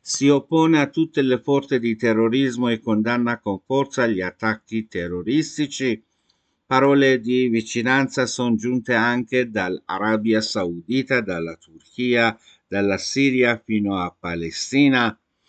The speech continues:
Son molti i paesi dell'Asia occidentale che stanno condannando uno dopo l'altro l'attacco terroristico alla sala concerti di Mosca.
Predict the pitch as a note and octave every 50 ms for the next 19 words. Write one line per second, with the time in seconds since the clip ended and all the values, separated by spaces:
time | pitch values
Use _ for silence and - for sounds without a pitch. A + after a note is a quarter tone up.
0 | _ - - _ - - - D3+ C#3+ C#3+ C#3 C#3 C#3+ D3+ D#3+ D#3+ D3 D3 - B2+
1 | A#2 A2 A2 A2+ A2 A2 A#2 B2 B2 A#2+ A2+ G2+ A2+ A#2 G#2+ A2 G#2 G2+ G#2 G#2
2 | G#2+ G#2+ G#2 G#2 G#2 G#2+ A2 G#2 G2 G2+ G2+ G2 F#2+ F#2+ - - - G2+ F#2 E2+
3 | G2 F#2+ F#2+ F#2+ F#2 - C3+ C#3 C#3 C3+ C3 B2 A2+ A2+ - G#2+ F#2+ - - A2+
4 | A2 G#2+ G#2+ G#2+ G#2+ - G2+ G2 F#2 G2 F#2+ F#2 F#2 F#2+ G#2 A#2 A#2 A2 G#2+ G#2+
5 | F#2+ - A2+ B2 C3 C3 B2 A2+ G#2+ G#2+ G2+ F2+ - - F2+ F2+ F#2+ G2 G#2+ A#2+
6 | C3+ B2+ - - A#2+ B2 A#2 G#2+ _ _ - - - - _ - D3 D3+ - E3+
7 | D#3+ D3+ - - D#3 - - C#3 B2 A#2+ A#2+ A2+ A#2+ C3 B2 - - - B2 A2
8 | - A#2 G#2+ G2+ G2 F#2+ F#2 - - G#2 G2 G2 G2 G2 - - F#2+ F#2 - -
9 | G#2 G2 F#2 - - - G2 F#2 F2+ F#2 F2+ E2+ G2 A2+ C3 C3 - - - -
10 | C#3 C3 A#2 G2+